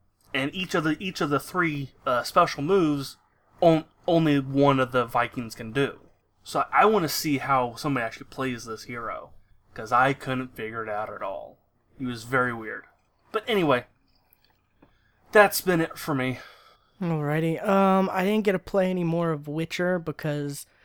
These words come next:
Speaker 2: I, one, I heard there was, like, some issues with it.
Speaker 1: I heard there was a, like, a save bug on the Xbox One.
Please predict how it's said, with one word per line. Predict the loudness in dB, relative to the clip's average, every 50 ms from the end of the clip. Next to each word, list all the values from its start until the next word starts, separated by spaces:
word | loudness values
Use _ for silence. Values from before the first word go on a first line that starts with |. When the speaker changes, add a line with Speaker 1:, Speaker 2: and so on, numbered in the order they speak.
| -20 -20 _ _ _ -6
Speaker 2:
I, | -4 -4 -4 -6 -6 -8 -12 _ _ _ _ _ _
one, | -4 0 2 2 2 2
I | 2
heard | 2 2 2 2 2 0
there | -2 -2
was, | -2 -2 -4 -4 -6 -10 -14 -16 _ _ _ _ _ _ _ -12
like, | -10 -10 -10 -10 _ _ _ _
some | -18 -12 -8 -6 -6 -6 -8 -12 _ _
issues | -8 -6 -6 -4 -2 -2 0 0 -2 -4 -8 -8 -6
with | -6 -4 -2
it. | -2 -2 -2 -4 -8 _ _ _ _ _ _ _ _ _ _ _ _ -20 -6 -2
Speaker 1:
I | 0 2
heard | 4 4 4 4 4 4
there | 4
was | 4 4 4 2 0
a, | 0 -2 -4 -10 -20 _ _ -20 -16 -16 -10 -6
like, | -6 -4 -2 0
a | 0 0 0 0 0 -2 -4 -6 -10 -16 -20 _ _
save | -6 -2 -2 0 0 0 0 0 0 0 0 -2 -4 -4 -2
bug | 2 4 6 6 6 4 2
on | -2 -2
the | 0
Xbox | 0 0 -2 -2 -4 -4 -4 -4 -4 -8 -18 -20
One. | -20 -14 -8 -4 -2 -2 -2 -2 -4 -8 -14 -20